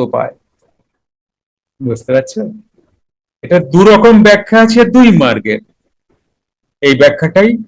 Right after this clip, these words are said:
দুই মার্গের দু রকম ব্যাখ্যা আছে, দুটো, দুটো ব্যাখ্যাই সঠিক,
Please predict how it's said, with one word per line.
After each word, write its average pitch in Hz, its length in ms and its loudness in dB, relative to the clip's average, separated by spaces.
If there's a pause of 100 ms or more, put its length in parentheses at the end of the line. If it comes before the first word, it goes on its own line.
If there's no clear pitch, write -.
(100)
দুই 165 300 2
মার্গের 156 540 0
দু 233 100 2
রকম 185 360 2
ব্যাখ্যা 113 380 -4
আছে, 113 260 -10 (400)
দুটো, 185 260 2
দুটো 185 300 2
ব্যাখ্যাই 220 460 2
সঠিক, 196 400 0